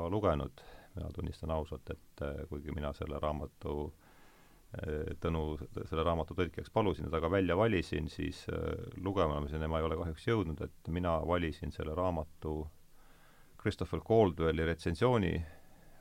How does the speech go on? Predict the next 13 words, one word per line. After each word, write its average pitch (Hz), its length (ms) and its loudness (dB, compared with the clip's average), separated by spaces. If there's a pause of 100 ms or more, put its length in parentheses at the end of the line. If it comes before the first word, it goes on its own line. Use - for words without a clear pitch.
baasil, 82 380 -2
mis 78 200 -6
ilmus 82 280 -6
Weekly 90 260 -4
Standardis. 76 640 -4 (360)
Ma 98 60 -10
ei 85 60 -10
mäletagi, 82 380 -12
mis 80 220 -12
aasta 78 260 -8
see 80 100 -10
võis 85 160 -10
olla, 85 240 -10